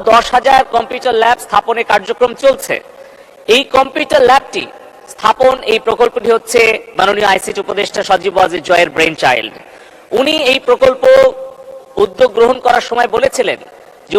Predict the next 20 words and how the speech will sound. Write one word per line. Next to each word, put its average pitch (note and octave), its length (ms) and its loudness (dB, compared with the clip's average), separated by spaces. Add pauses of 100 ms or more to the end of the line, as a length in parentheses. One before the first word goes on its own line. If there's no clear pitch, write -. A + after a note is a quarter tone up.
উনি B3+ 120 -2 (140)
যদি C4 220 -2 (720)
পঁচাত্তরের A3+ 480 -2
পনেরোই A3 300 0
আগস্টে A3 320 -4 (120)
বঙ্গবন্ধু G#3+ 380 0
হত্যাকাণ্ডের G#3 540 -4
পর G3 180 4 (140)
যখন G3+ 200 -2 (100)
ওনাকে G3 260 -2 (520)
বাধ্য F#3 260 0 (140)
হয়ে E3+ 200 2 (440)
বোর্ডিং G#3 260 2 (100)
স্কুলে A3+ 320 -6
রাখতে F#3+ 280 -4
হয়েছিল G3+ 280 -2 (100)
ওনার F#3+ 200 -2
নিরাপত্তার F#3+ 600 0
কথা F3+ 220 -2
বিবেচনা F#3+ 360 -4